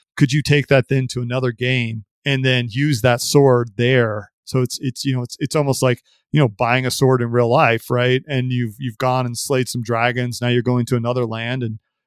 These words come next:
you're gonna slay dragons there. Um, I think the same questions apply. Like, why will that sword be so valuable? I guess it's got all these points associated with it. Um,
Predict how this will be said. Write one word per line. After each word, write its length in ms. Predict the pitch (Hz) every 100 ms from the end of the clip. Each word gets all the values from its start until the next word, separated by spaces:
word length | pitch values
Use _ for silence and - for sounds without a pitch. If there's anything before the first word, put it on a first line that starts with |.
| _
you're 100 | 120
gonna 140 | 123
slay 240 | 117 135 123
dragons 500 | 120 117 110 110 104
there. 460 | 120 131 110 113 - _
Um, 460 | 131 127 123 117 113 - _
I 140 | 160
think 160 | 156 190
the 80 | 156
same 260 | - 170
questions 440 | 147 151 151 135 113
apply. 400 | 110 - 143 123
Like, 140 | 113
why 340 | 120 120 147 156
will 160 | 127
that 200 | 127 131
sword 360 | - 139 135 120
be 140 | 120
so 200 | 113 127
valuable? 400 | 113 120 127 113
I 80 | 110
guess 260 | 110 131 -
it's 120 | -
got 160 | 127
all 80 | 123
these 160 | 120 117
points 400 | - 135 139 143
associated 580 | 131 139 131 - 135 127
with 260 | 123 117
it. 220 | 131 123 - _
Um, 380 | 127 120 117 107